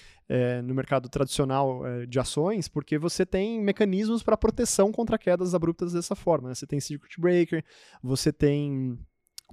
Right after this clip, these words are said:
túnel de ordens, né, que deixa que você coloque as ofertas ali só num limite, é, superior e inferior.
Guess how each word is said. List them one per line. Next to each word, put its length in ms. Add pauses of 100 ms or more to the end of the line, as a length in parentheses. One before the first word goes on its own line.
túnel 260
de 100
ordens, 460
né, 100
que 120
deixa 240
que 80
você 200
coloque 300
as 300
ofertas 440
ali 280 (200)
só 280
num 160
limite, 720
é, 180
superior 540
e 20
inferior. 580